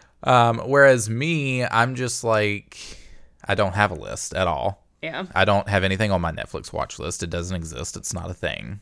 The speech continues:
Speaker 1: I don't
Speaker 2: Really?
Speaker 1: do it.
Speaker 2: You don't, like, save
Speaker 1: No.
Speaker 2: things for later?
Speaker 1: No, I don't.
Speaker 2: So do you just do it all in the moment? Like,
Speaker 1: Yeah.
Speaker 2: what's the deal?
Speaker 1: Yeah.
Speaker 2: Oh, okay.
Speaker 1: Like, if I
Speaker 2: Hmm.
Speaker 1: see something I like, I'm in the moment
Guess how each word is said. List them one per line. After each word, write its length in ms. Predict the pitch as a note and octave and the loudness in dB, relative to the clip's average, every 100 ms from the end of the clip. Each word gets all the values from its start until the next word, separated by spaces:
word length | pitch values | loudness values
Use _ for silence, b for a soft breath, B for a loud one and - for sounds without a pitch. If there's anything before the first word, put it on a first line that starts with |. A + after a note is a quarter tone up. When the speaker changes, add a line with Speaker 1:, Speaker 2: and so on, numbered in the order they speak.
| - | -4
Speaker 1:
I 40 | |
don't 80 | F3 | 4
Speaker 2:
Really? 280 | A4+ G4 E3+ D#3 | 6 6 4 0
Speaker 1:
do 20 | E3+ | -2
it. 120 | - - | -6 -2
Speaker 2:
You 120 | B3+ | 0
don't, 120 | G#4 | 2
like, 140 | G4 B4 | 2 2
save 260 | F#4 C#4 | 2 0
Speaker 1:
No. 60 | - | -2
Speaker 2:
things 340 | F#4+ G4 G4 | -4 -4 -6
for 120 | - D4 | -8 -4
later? 340 | C#4+ F4+ G4 - - | -4 -4 -6 -8 -12
Speaker 1:
No, 280 | G2 G2+ A2 | -4 -2 0
I 100 | F#2+ | -2
don't. 340 | F2+ F#2+ F#2 - | -4 -6 -8 -12
Speaker 2:
So 120 | - | -12
do 100 | G#3 | -6
you 100 | A#3+ | -6
just 200 | B3 A#3+ | -4 -4
do 100 | G#3+ | -2
it 80 | A#3+ | 2
all 160 | A3+ A3+ | 2 2
in 80 | G#3+ | 0
the 60 | |
moment? 400 | F3+ F3 E4 G4+ | 0 -2 -2 2
Like, 80 | - | 2
Speaker 1:
Yeah. 80 | F2 | 2
Speaker 2:
what's 220 | G#3 - | 0 -6
the 100 | - | -6
deal? 320 | G3+ E3+ G3+ G#3 | -2 -2 -4 -2
Speaker 1:
Yeah. 220 | A2 E2+ - | 0 -2 -6
Speaker 2:
Oh, 220 | F#3+ D3+ | -8 -8
okay. 280 | G3 - F3+ E3+ | -10 -10 -14 -2
Speaker 1:
Like, 140 | G#3 | 0
if 80 | A3+ | 2
I 60 | - | 2
Speaker 2:
Hmm. 20 | |
Speaker 1:
see 160 | E3 E3 | 4 4
something 280 | E3 D3 | 2 4
I 100 | C3+ | 4
like, 260 | A#2+ A2+ A2 | 6 4 4
I'm 120 | G#2+ | 0
in 60 | G#2+ | 0
the 80 | G#2 | 0
moment 380 | G2 G2+ G2+ | 0 0 -2